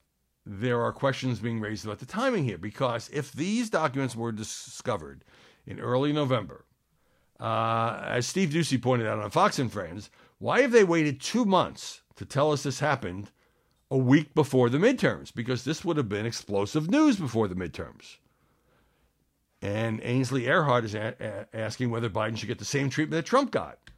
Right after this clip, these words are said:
uh, about the Mar-a-Lago raid. And then Brian Kilby jumps in and says that they, if they were treated the same, they would have raided the University of Pennsylvania for the rest of the documents, beat up the secretary,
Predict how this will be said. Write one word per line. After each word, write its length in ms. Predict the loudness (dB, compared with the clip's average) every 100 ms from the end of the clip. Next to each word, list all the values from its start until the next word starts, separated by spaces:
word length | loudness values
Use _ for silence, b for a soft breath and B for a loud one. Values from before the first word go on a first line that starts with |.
| _ _ _ _ _ -14
uh, 300 | -10 -10 -12 -10
about 340 | -6 -6 -6
the 160 | -6 -2
Mar-a-Lago 440 | -2 0 -2 -2
raid. 200 | -4 -4
And 100 | -4
then 120 | 0
Brian 280 | 4 4 4
Kilby 320 | 4 6 4
jumps 360 | 2 0 -2 -2
in 100 | -4
and 120 | -4
says 300 | -4 -6 -4
that 160 | -4 -2
they, 180 | -2 -4
if 160 | -6
they 100 | -4
were 100 | -4
treated 300 | -2 -4 -4
the 80 | -6
same, 500 | -4 -2 -2 -6 -14 -20 b b b b
they 120 | -2
would 120 | 0 0
have 180 | 0
raided 400 | 2 4 4 2
the 80 | 2
University 420 | 0 2 0 0
of 60 | -2
Pennsylvania 520 | -2 -2 -2 -2 -2
for 100 | -2
the 80 | 2
rest 220 | 4 4
of 60 | 2
the 160 | 0 -2
documents, 420 | -8 -12 -12 -8
beat 240 | 0 4
up 140 | 4 2
the 80 |
secretary, 720 | -2 -2 -2 -4 -6 -6 -10